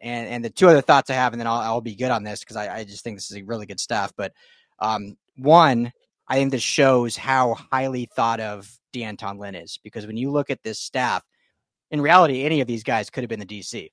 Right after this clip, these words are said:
I mean, Belk was a D C for four years, whatever, at Houston. I'm not saying these would have been the right hire, but just saying their pedigree. Uh,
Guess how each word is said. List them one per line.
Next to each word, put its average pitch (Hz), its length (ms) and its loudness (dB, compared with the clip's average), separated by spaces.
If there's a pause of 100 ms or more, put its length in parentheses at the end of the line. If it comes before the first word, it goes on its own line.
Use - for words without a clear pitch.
(100)
I 110 100 -6
mean, 110 200 -8
Belk 139 320 4
was 131 240 2
a 113 60 -8
D 98 180 -14
C 92 320 -12 (140)
for 113 100 -10
four 107 420 -8
years, 98 320 -10
whatever, 95 280 -8
at 76 80 -12
Houston. 95 360 -16
I'm - 400 -20
not 113 160 -4
saying 110 120 -4
these 98 100 -10
would 113 100 -6
have 101 100 -8
been 107 100 -10
the 95 80 -10
right 101 140 -6
hire, 107 280 0
but 107 260 -4
just 107 220 -10
saying 104 260 -10
their 95 140 -10
pedigree. 101 540 -10 (400)
Uh, 107 220 -2